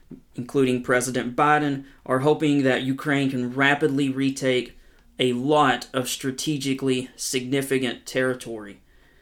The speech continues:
And as the article says, anything less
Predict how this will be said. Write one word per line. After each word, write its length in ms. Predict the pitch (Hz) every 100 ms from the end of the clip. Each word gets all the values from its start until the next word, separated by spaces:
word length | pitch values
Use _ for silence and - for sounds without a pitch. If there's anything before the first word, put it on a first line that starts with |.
| _ _
And 220 | - 123
as 220 | - 151 143
the 140 | 151
article 360 | 147 143 135 123
says, 640 | - 165 127 120 117 - _ _ _ _
anything 480 | 160 196 196 165 143
less 520 | 143 147 151 - -